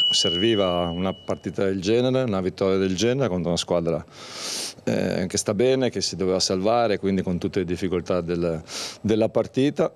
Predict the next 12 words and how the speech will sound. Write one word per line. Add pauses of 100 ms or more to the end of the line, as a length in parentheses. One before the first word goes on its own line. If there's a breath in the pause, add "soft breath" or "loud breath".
ma
cominciare
bene
queste
tre
settimane
che
saranno
molto
pesanti
sul
nostro